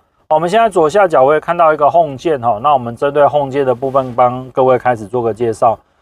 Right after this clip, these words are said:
当你按点 Home 键的一个部分，哦，就是我们主要的画面就会出现。那我们一一帮各位做介绍。第一个就是我们的主画面，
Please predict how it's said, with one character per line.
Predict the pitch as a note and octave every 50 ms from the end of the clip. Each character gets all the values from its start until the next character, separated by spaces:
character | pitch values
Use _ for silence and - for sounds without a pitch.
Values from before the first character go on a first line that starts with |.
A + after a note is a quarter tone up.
| _ _ _
当 | G3 G#3+
你 | A3+ G#3+ G3
按 | G3+ G#3+ A3 G3+
点 | - E3+ C#3 C3
Home | B2 - G3+ G3 F3+ E3+
键 | - G3 F#3 E3
的 | D#3 C#3+ C#3+
一 | D3+
个 | D3 D3+ D3 C#3+ C3+ C3 B2+
部 | B2+ - - F3 D#3+
分， | D3 F3 D#3+ C3 - _
哦， | - A#2 A2 G#2
就 | G#2 C3+
是 | C3 C3
我 | D3 C3+ A#2+ A2+
们 | A2 A2 A2 A2 A2+ - _ _ _ _ _ _
主 | - B2 B2+
要 | C#3 D#3
的 | D3+ C#3+
画 | C3+ D#3+ D#3+ D3+
面 | D3+ D3
就 | C#3+ D3 C#3+
会 | C#3+ C#3+
出 | C3+ C#3 C#3+ C#3+
现。 | C#3+ - D#3+ C3+ B2+
那 | D3
我 | C#3+ C3
们 | A#2+ A2+ A#2+ B2+
一 | B2+ B2+ C3+
一 | C3+
帮 | - C3 B2+ B2+
各 | B2 C3
位 | B2+ B2+
做 | A#2+ - C3 A#2+
介 | G#2+ C3 B2+
绍。 | A#2 - C3+ A#2+ G#2+
第 | - - E3 F3+
一 |
个 | F3+ E3+ D#3
就 | C#3+ D#3+
是 | D3+ E3
我 | D#3
们 | C3 A#2+ A#2+ A#2
的 | A#2 A2+
主 | - A#2+ A2
画 | - D3 C#3+ C#3
面， | C#3+ C#3+ C#3 A#2+